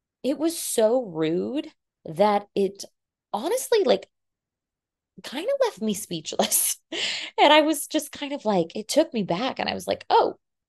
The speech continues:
okay. So where do we go from here?" <laughs> You know?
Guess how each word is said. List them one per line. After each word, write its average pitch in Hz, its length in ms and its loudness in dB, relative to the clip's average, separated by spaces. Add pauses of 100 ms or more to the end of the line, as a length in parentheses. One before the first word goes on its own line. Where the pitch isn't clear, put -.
(300)
okay. 175 480 2
So 180 760 0 (220)
where 165 320 4
do 208 80 2
we 233 120 -2
go 240 120 2
from 233 140 -6
here?" 277 360 -4
<laughs> - 580 -4
You 202 120 2
know? 185 300 6